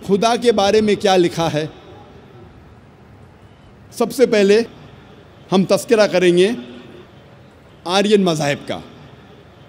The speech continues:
इसमें हम तज़किरा करेंगे वैदिक मज़हब का। हम सबसे पहले जानने की कोशिश करेंगे कि हिंदुइज़्म में खुदा का तसव्वुर क्या है। जब हम कोई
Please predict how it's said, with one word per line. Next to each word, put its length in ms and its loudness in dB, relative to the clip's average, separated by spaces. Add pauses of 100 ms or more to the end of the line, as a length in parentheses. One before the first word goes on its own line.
(1000)
इसमें 560 0 (340)
हम 120 -4
तज़किरा 420 0
करेंगे 380 0
वैदिक 320 2
मज़हब 240 -2
का। 220 -14 (680)
हम 140 -2
सबसे 340 0
पहले 380 4 (540)
जानने 340 2
की 140 -4
कोशिश 340 0
करेंगे 540 2 (380)
कि 120 0
हिंदुइज़्म 680 4
में 340 4 (360)
खुदा 300 2
का 160 -4
तसव्वुर 460 0
क्या 200 -2
है। 240 -8 (1700)
जब 240 0
हम 460 -2 (560)
कोई 200 6